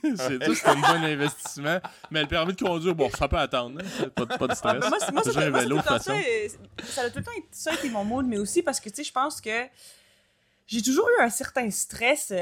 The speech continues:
Speaker 3: à l'idée de conduire, dans le sens que, comme, euh, euh, moi, genre, j'aime l'idée d'avoir mon permis de conduire parce que, tu sais, si j'étais toute seule sur la route, là, est-ce que j'aimerais ça ?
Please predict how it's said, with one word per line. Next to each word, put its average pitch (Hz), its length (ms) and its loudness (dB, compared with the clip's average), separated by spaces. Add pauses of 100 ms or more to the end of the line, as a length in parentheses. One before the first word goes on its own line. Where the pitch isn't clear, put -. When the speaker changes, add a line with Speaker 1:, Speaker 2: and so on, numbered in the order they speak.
Speaker 3:
à 185 60 0
l'idée 190 240 -6
de 254 40 -16
conduire, 214 720 -6
dans 202 80 -4
le 190 40 -6
sens 240 240 -10
que, 202 120 -8
comme, 185 680 -4
euh, - 240 -16 (240)
euh, 113 80 -16 (120)
moi, 247 600 -4
genre, 202 320 0
j'aime 240 460 0
l'idée 196 260 -6
d'avoir 185 240 0
mon 185 40 -10
permis 185 220 -14
de 180 60 -20
conduire 190 420 -8
parce 233 260 0
que, 240 320 -2
tu 311 60 -4 (400)
sais, 302 120 0
si 427 160 -2
j'étais 240 160 -2
toute - 100 -16
seule 269 260 -2
sur 226 140 0
la 190 100 4
route, 208 280 -10
là, 233 180 -12 (460)
est-ce 208 120 -8
que 220 160 -8
j'aimerais 196 300 -2
ça ? 226 260 -8